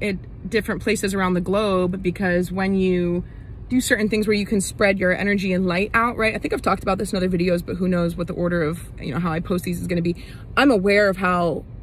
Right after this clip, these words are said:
my aura can touch and affect other people and how big I can get it. Like, if I'm alone for a long time out in nature, I, my aura gets really big. It's a safe place for me to be able to do that. It rejuvenates me to be able to do that, to just cast it out, push it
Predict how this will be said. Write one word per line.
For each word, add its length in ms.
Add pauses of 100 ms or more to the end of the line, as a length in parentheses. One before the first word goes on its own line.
my 220
aura 420
can 180
touch 260
and 100
affect 320
other 180
people 480 (420)
and 120
how 160
big 480
I 100
can 220
get 140
it. 160
Like, 160
if 80
I'm 140
alone 460
for 140
a 60
long 200
time 300
out 120
in 140
nature, 460
I, 100 (100)
my 80
aura 240
gets 220
really 240
big. 500 (220)
It's 140
a 40
safe 440
place 260
for 80
me 140
to 80
be 140
able 160
to 80
do 240
that. 340 (380)
It 120
rejuvenates 800
me 100
to 80
be 140
able 140
to 80
do 220
that, 240
to 80
just 200
cast 400
it 80
out, 260
push 340
it 120